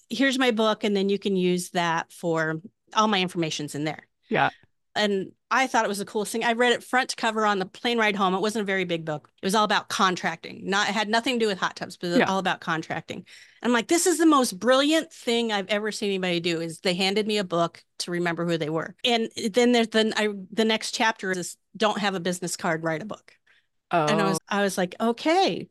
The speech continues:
Speaker 1: And so I actually started writing a book, and I, I was thinking the sales floor at the time. I was starting to write a book that I was gonna hand out to people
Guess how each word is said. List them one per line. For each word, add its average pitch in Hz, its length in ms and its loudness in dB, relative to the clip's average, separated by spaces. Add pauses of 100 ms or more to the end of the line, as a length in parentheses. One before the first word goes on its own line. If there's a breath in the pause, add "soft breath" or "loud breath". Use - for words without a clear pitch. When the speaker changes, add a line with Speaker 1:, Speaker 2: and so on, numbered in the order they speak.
(140)
Speaker 1:
And 233 220 0
so 294 160 2
I 349 180 4
actually 381 240 0
started 277 500 2
writing 226 320 0
a 208 60 -4
book, 196 440 -4 (680 loud breath)
and 220 180 0
I, 214 100 0
I 214 120 -2
was 214 220 -4
thinking 247 520 -2 (220)
the 202 120 -2
sales 233 420 2
floor 185 300 0
at 165 120 -2
the 175 80 -4
time. 170 500 -4 (600 loud breath)
I 214 100 -2
was 202 120 -2
starting 247 280 2
to 254 60 2
write 226 180 2
a 208 40 0
book 190 280 -2
that 190 120 0
I 185 80 0
was 185 140 -6
gonna 185 140 -4
hand 185 220 -2
out 175 160 -2
to 190 80 -8
people 170 680 -2